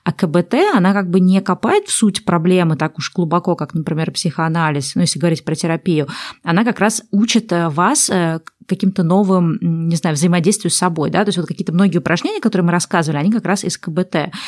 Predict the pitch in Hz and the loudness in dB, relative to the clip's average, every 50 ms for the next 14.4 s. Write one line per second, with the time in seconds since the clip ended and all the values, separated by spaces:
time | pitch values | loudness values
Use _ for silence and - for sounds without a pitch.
0 | - - - 185 - _ 180 175 165 175 185 - 175 190 190 196 190 190 196 208 | -12 -12 -12 -14 -6 _ 0 2 4 2 2 4 2 2 4 4 4 4 4 4
1 | 202 180 160 156 160 160 - 170 160 156 - - - 156 - - 160 170 - 233 | 2 2 2 2 0 0 -2 -4 -2 -2 -2 -2 -4 -4 0 0 0 2 2 0
2 | 339 370 254 160 185 214 180 180 180 175 165 156 - 151 170 165 156 156 - - | 2 2 2 2 2 0 2 2 0 0 0 -2 -2 -4 -2 -2 -2 -2 -4 -2
3 | 175 170 180 175 165 151 - - 156 151 156 147 160 156 143 165 160 160 156 - | -2 -2 0 -2 -2 -4 -4 -6 -6 -6 -4 -4 -6 -4 -4 -4 -4 -4 -6 -6
4 | - 170 156 160 - 196 226 285 339 - - - - - - - _ _ 160 160 | -4 -4 -4 -4 -2 -2 -2 -2 -4 -6 -12 -16 -16 -16 -16 -18 _ _ -4 -2
5 | 202 214 - - 190 196 - - 165 _ - 175 - 196 190 190 175 - - 196 | -2 -2 -2 0 -2 -2 -2 -4 -8 _ -4 -2 0 0 0 0 -2 0 2 2
6 | 196 190 196 185 175 - - _ _ - 151 131 - 202 185 196 190 214 202 202 | 4 6 4 4 2 0 -6 _ _ -8 -8 0 2 2 2 4 2 2 4 4
7 | 196 202 208 220 233 226 220 196 - - - 170 165 170 196 220 269 - - - | 4 4 6 6 6 4 4 2 2 0 0 2 4 4 4 2 2 0 -2 -2
8 | 190 175 165 180 226 - - 202 165 - - 151 180 160 135 170 190 208 208 190 | 0 0 2 0 0 0 0 -4 -2 -2 -2 -2 -2 -2 0 2 2 4 4 4
9 | 175 170 160 143 147 202 208 185 175 - 160 - 160 135 - - - 160 - - | 2 0 0 0 0 0 2 0 -2 -2 -4 -4 -2 -6 -4 -4 -4 -4 -2 0
10 | 202 165 151 147 - _ - 175 - - - 165 - - 339 330 269 185 180 180 | 0 0 0 -2 -6 _ -10 -10 -6 -4 -4 -2 -2 -2 0 0 2 2 2 2
11 | - 208 196 - - _ - 175 175 214 202 160 - - - - 165 - 165 - | 0 -2 -2 -4 -10 _ -2 0 2 2 0 0 0 -2 -6 -6 -4 -4 -6 -8
12 | - - 170 165 160 165 - 294 349 339 285 170 180 214 - _ - 160 156 _ | -6 -4 -4 -2 -2 -2 -2 -2 2 2 2 2 2 -2 -4 _ -6 -8 -6 _
13 | 165 160 - - 185 165 - - - 175 165 - - - - 214 - 381 381 - | -6 -6 -4 -2 -4 -4 -4 -4 -6 -6 -4 -4 -6 -6 -4 0 0 0 0 0
14 | - 226 175 175 185 190 190 | 0 0 2 4 2 2 0